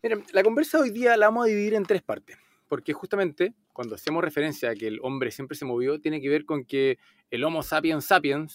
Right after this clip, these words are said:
¿cierto? Es un animal que está en la faz del planeta hace cien mil años.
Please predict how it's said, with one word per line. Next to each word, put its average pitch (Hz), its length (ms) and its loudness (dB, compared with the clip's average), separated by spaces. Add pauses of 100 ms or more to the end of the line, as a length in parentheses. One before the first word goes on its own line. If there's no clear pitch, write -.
¿cierto? 170 540 0
Es 147 200 -2
un 147 120 0
animal 147 540 0
que - 80 -8
está 151 460 2
en 143 100 -2
la 123 80 -6
faz 151 160 -2
del 147 160 -4
planeta 143 480 0
hace 135 180 -6
cien 151 260 -2
mil 170 140 2
años. 170 420 -2